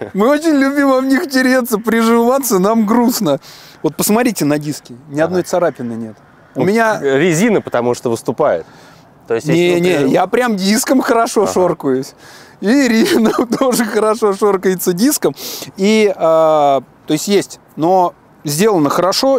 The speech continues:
Speaker 1: и диски сделаны хорошо, что нет. На аккорде у меня была прям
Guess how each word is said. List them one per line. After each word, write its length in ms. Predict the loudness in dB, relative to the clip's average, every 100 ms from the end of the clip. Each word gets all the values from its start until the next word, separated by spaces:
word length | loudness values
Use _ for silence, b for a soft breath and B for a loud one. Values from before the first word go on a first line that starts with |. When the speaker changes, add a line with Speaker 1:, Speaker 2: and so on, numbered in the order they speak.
| -2
Speaker 1:
и 60 |
диски 320 | -6 -4 -4 -4
сделаны 340 | 0 0 0
хорошо, 320 | -2 -2 -2
что 160 | -2 -2
нет. 180 | -2 -4 B -4
На 160 | -2
аккорде 560 | 0 0 0 0 -2 -4
у 140 | -4
меня 280 | -2 0 0
была 380 | 0 0 0 -2 -8 -16 -6
прям 380 | -2 0 -2